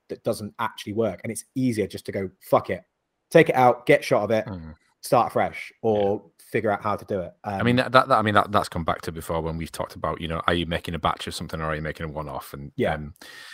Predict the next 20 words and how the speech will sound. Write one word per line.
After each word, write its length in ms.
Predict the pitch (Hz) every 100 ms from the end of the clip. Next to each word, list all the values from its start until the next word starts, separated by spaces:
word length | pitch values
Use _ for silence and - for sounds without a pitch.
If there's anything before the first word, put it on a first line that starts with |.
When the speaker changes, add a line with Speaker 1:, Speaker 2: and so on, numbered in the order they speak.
| - -
Speaker 2:
um, 260 | 104 107
but 140 | 113 139
yeah, 100 | 120
just 220 | 139 -
to 140 | 147
sort 160 | - 156
of 80 | 107
change 260 | 120 107
gear 180 | - 107
a 40 | 104
little 180 | 101
bit, 300 | 92 - 170 _ _ _ _ - 107
um, 420 | 107 104 104 107 _ - _ _ _ -
something 320 | 127 117 113
I've 280 | 107 92 98
recently 340 | 101 104 95
found 380 | - 92 90 -
to 80 | 87
be 340 | 90 85 87 _ -
really 640 | 98 95 90 87 85